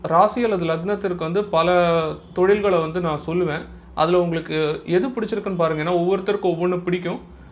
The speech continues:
உங்களுக்கு எது பிடிச்சிருக்குன்னு பார்த்துட்டு நீங்க எடுத்துக்கலாம். அது மட்டும் இல்லாம வந்து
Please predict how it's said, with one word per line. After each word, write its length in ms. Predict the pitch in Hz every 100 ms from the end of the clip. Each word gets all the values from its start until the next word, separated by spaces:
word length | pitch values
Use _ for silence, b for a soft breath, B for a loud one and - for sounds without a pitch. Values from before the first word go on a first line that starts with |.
| B
உங்களுக்கு 320 | 165 175 165
எது 140 | 196 262
பிடிச்சிருக்குன்னு 540 | 240 247 247 226 214
பார்த்துட்டு 380 | 185 185 180 190
நீங்க 220 | 175 156
எடுத்துக்கலாம். 440 | 151 180 151 147 - B B B B - -
அது 320 | 156 170 196
மட்டும் 240 | 208 208
இல்லாம 360 | 254 220 220 226
வந்து 220 | 214 226